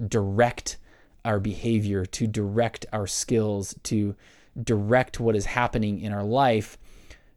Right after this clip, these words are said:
Um, you know, you might think about places you wanna get to, things you wanna accomplish, but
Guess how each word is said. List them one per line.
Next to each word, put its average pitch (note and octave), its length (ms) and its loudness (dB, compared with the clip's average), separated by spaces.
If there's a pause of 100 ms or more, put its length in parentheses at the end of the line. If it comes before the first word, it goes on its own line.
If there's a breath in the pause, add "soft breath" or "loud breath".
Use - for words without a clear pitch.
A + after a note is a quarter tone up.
Um, A2 260 -2
you G3 100 4
know, E3 100 6
you G3+ 160 6
might A3 200 2
think - 360 0
about A#2+ 240 2
places A2 400 -4
you A2+ 80 0
wanna A2+ 160 -2
get F2+ 320 -10
to, G#2 400 -2
things G#2+ 280 -4
you A2 80 -2
wanna A2 180 -2
accomplish, G#2 640 -6
but A2 220 -4